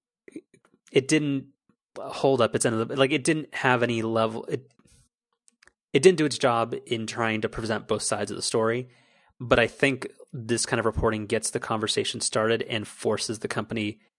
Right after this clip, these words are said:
to perhaps take a closer look at what might be an unreasonable number of isolated incidents, even though it's a company with tens of thousands of employees. So I think it still serves a purpose. I just think it could have been done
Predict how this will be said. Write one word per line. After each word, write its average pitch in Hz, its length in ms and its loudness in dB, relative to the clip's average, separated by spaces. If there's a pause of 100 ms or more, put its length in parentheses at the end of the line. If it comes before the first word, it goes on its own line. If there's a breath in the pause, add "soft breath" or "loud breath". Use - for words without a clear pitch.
(360)
to - 140 2
perhaps 110 420 -2
take 107 180 -4
a 107 40 -14
closer 101 380 -2
look 104 340 0 (140)
at 107 400 -2 (420)
what 110 360 0
might 107 400 -4
be 113 420 -4 (600)
an 113 180 -2 (160)
unreasonable 107 880 -2
number 104 380 0
of 107 240 -2
isolated 107 460 -2
incidents, 113 500 -4
even 110 220 -6
though 107 100 -2
it's 104 140 -4
a 107 40 -6
company 107 360 -6
with 107 100 -6
tens 110 240 -6
of - 80 -4
thousands 110 360 -4
of 113 60 -10
employees. 127 520 -2 (480 soft breath)
So - 120 -2
I 120 60 4
think 185 140 2
it 131 80 0
still 123 160 0
serves 110 320 0
a 107 40 -2
purpose. - 480 0
I 113 100 0
just 107 200 -4
think 113 160 -2
it - 200 -4
could - 160 -4
have 104 140 -2
been 104 200 -8
done 101 340 -4